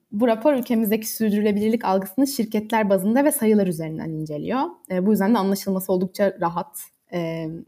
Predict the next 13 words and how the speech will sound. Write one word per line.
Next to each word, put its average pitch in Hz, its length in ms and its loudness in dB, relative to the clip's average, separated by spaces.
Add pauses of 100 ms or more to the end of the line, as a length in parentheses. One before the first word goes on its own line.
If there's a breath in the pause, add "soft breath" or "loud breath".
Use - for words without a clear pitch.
(100)
direkt 175 220 0
verileri 175 360 2
görebildiğimiz 160 720 -4
için. - 380 -8 (760)
Ee, 190 160 0
şimdi 220 180 4
bu 247 60 6
rapora 262 320 4
göre 320 220 4
Türkiye'nin 240 420 0
sürdürülebilirlik 226 800 0
gündeminde, 180 760 4
yani 170 240 -2